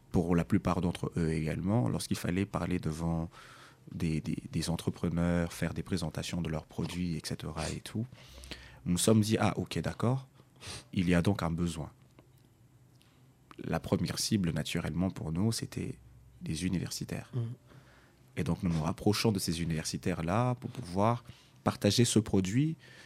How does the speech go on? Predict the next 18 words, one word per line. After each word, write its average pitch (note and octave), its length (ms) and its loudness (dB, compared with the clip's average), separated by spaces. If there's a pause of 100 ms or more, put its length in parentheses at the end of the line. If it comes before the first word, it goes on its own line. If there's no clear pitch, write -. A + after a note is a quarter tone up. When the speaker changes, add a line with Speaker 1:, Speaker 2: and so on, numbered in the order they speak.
(160)
Speaker 1:
qui G2+ 300 6
est A2+ 240 6
la E2+ 100 0
formation G#2 760 2 (540)
sur - 220 0
l'art G2 160 0
oratoire. D#2+ 600 -4 (720)
Nous F2 180 0
arrivons F#2+ 380 2
donc F#2+ 180 2
avec E2+ 220 -2
notre E2+ 240 -2
tournée E2 420 -4 (720)
universitaires. A2+ 920 2
Nous E2+ 200 0
passons F2+ 520 -2
à E2+ 60 0
l-, D#2+ 100 -4